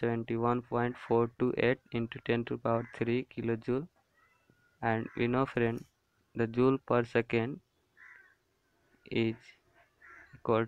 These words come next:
to watt, and cost of electricity bill is given two point five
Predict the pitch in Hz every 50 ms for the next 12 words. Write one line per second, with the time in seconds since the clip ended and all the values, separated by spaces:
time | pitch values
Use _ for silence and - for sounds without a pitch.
0 | - - 127 147 170 180 170 165 139 127 117 117 113 113 110 113 _ _ _ _
1 | _ _ _ _ _ _ _ _ _ _ _ _ _ _ - 123 120 117 117 117
2 | 113 - _ _ _ _ _ _ _ _ _ - - - 120 123 127 - - -
3 | - - 120 - - 117 117 117 - - 120 117 - - 117 113 - - 117 117
4 | 120 120 117 120 - 113 117 113 117 110 - 117 113 117 120 120 - - - _
5 | _ _ _ _ _ _ _ _ _ _ _ _ _ _ _ _ _ - - 123
6 | 123 123 - - - 123 120 123 139 165 190 _ _ _ _ _ _ - - 120
7 | 120 120 120